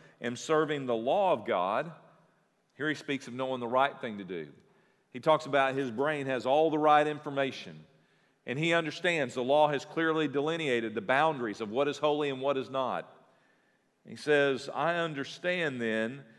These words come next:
in my mind, I'm serving the law of God, but on the other, with my flesh, the law of sin."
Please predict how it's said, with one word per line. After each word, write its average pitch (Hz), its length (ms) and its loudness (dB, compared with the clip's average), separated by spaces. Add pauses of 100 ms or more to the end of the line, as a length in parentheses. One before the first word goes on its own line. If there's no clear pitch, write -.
(180)
in 135 140 -2
my 131 160 4
mind, 123 520 4
I'm 117 160 2
serving 120 380 -2
the 110 60 -4
law 104 260 0
of 90 140 -6
God, 107 380 -2 (300)
but 143 140 4
on 175 240 6
the 151 200 2
other, 175 800 2 (120)
with 131 200 -2
my 131 240 2
flesh, 139 800 2 (1000)
the 104 120 -2
law 120 400 4
of 123 100 0
sin." 95 420 -8